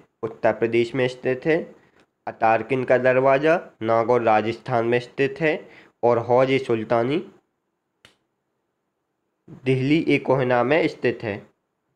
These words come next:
इकतालीसवाँ प्रश्न, इल्तुतमिश का मकबरा स्क्रिश शैली से निर्मित होने वाला भारत का पहला मकबरा है, यह कहाँ स्थित है? तो इसका राइट आंसर है दिल्ली।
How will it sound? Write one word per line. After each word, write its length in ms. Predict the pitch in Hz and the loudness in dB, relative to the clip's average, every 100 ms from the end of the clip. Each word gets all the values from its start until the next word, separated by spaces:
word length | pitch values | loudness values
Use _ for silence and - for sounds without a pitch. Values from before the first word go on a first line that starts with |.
| _ _ _ _ _ _ _ - | _ _ _ _ _ _ _ -6
इकतालीसवाँ 640 | 120 - 123 127 135 131 | -2 2 2 2 0 0
प्रश्न, 500 | 135 135 135 151 165 185 _ - | 2 0 0 -4 -6 -8 _ -6
इल्तुतमिश 560 | 131 127 151 160 170 | -4 -2 0 2 0
का 140 | 170 139 | 0 0
मकबरा 520 | 127 113 113 107 95 - - _ - | 0 -2 -2 -2 -4 -8 -20 _ -8
स्क्रिश 460 | 139 - 160 165 170 | -8 -4 -2 0 -2
शैली 380 | 139 131 139 | 0 2 0
से 160 | 147 143 | -2 -2
निर्मित 480 | 127 123 131 135 135 | 0 2 2 0 -2
होने 260 | 120 127 | 0 2
वाला 300 | 123 110 117 110 | 4 4 4 0
भारत 420 | 107 107 123 - | 0 0 0 -2
का 80 | 117 | -4
पहला 360 | - 110 120 113 | 0 0 0 0
मकबरा 480 | 104 98 101 98 90 | -2 -2 -2 0 0
है, 220 | 98 92 _ _ _ - | -6 -12 _ _ _ -2
यह 100 | 147 | -2
कहाँ 360 | 151 131 120 110 | 0 0 0 -2
स्थित 340 | - 110 - | -4 -6 -6
है? 100 | 95 87 _ _ _ _ _ - | -8 -12 _ _ _ _ _ -8
तो 60 | 110 | -6
इसका 240 | 110 113 | -2 0
राइट 300 | 110 113 117 | 2 2 2
आंसर 380 | 120 123 143 135 | 0 0 -2 0
है 120 | 160 - - _ _ _ _ _ _ _ _ _ _ _ _ _ - | -2 -6 -14 _ _ _ _ _ _ _ _ _ _ _ _ _ -20
दिल्ली। 500 | - 143 143 113 90 | -4 0 0 0 -4